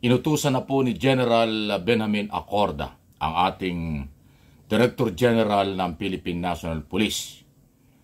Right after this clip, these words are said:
ang kanyang mga tauhan na hanapin, kilalanin, hanapin, pero alam ko, kilala na nila, kaya kanilang hinahanap na ang mga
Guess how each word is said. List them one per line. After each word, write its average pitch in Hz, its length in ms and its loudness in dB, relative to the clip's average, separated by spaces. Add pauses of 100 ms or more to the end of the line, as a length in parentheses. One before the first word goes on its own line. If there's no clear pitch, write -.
(140)
ang 107 160 0
kanyang 123 320 2
mga 107 320 0
tauhan 104 400 2
na 92 80 0
hanapin, 117 960 2 (480)
kilalanin, 120 880 4
hanapin, 117 720 2
pero 92 240 -2
alam 101 240 -2
ko, 117 160 -2
kilala 107 480 4
na 113 80 2
nila, 117 400 -2 (480)
kaya 98 240 0
kanilang 101 320 -2
hinahanap 98 640 2
na 117 320 0 (560)
ang 135 400 4
mga 135 300 2